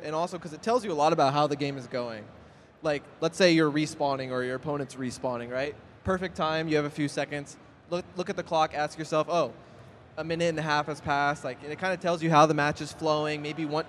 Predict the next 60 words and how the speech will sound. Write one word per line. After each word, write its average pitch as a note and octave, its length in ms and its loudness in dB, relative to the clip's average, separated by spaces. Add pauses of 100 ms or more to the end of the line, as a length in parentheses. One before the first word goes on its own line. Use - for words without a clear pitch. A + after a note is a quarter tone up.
what D3+ 200 0
you D#3 80 -6
want D#3 220 -6
to D#3+ 120 0
adjust, D3 500 -2
if D3 100 -12
you D3+ 60 -6
wanna D3 160 -2
play C#3 160 -2
slower, D#3+ 420 -2
faster, D#3+ 680 2 (340)
keep F3+ 180 -4
it - 80 -4
the E3+ 80 -10
same D#3+ 260 -6
pace. D#3 460 -4 (260)
And E3+ 80 -2
I - 20 0
think G#3 200 0
maybe F3 240 4
some E3+ 180 0
of E3 80 0
this E3 140 0
stems D#3+ 320 -2
from D3+ 100 -6
being D#3 180 -4
a C#3+ 60 0
Wario C#3 360 2
player E3 360 -2
and, D3 140 -6
like, C3 180 -8
actually D3 380 0
using D3+ 320 0
the C#3+ 80 -2
timer C#3+ 360 -4
for D3 120 -6
one C#3+ 180 -2
of C3+ 80 -8
your C3+ 160 -4
moves. D3+ 480 -2 (540)
But E3 120 0
I E3 60 4
think F3 160 2
it's F3 140 -8
so F#3 200 -2
helpful D#3 360 -6
for C#3+ 120 -8
anyone. A#2+ 600 -2
Like, C3+ 240 -6 (680)
I D#3+ 80 0
think, G3 220 -4
like, D#3+ 180 4 (560)
the E3+ 100 4 (100)
easy A#3+ 220 4
ex-, F3+ 140 -4
example D#3 520 -2
I C#3 80 2
use C#3 320 -8
is, C3+ 140 -10
like, B2+ 140 -8